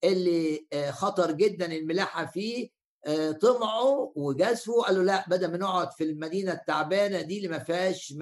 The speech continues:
اماكن اقامه في الشتاء، نروح لفينيكس". جايين يروحوا لفينيكس، الريح كانت في الاول، آه، آه، آه، هاديه وكويسه. يقول كده الكتاب: "فلما نسمت ريح جنوب"،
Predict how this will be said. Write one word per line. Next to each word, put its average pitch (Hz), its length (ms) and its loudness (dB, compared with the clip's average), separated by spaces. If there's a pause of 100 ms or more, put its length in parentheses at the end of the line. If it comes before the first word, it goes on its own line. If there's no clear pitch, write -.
اماكن 170 500 -4
اقامه 180 460 -2
في - 80 -14
الشتاء، 233 640 0
نروح 180 320 -2
لفينيكس". 220 640 -4
جايين 185 320 0
يروحوا 220 280 0
لفينيكس، 262 480 -2
الريح 202 360 -2
كانت 180 180 -2
في 180 80 -4
الاول، 185 540 0 (720)
آه، 147 580 2 (160)
آه، 127 1120 -4 (460)
آه، 120 240 -2
هاديه 226 640 4
وكويسه. 220 920 2 (220)
يقول 151 560 -2
كده 185 340 2
الكتاب: 202 680 0 (340)
"فلما 190 480 4
نسمت 175 760 0
ريح 202 420 0
جنوب"، 202 680 -2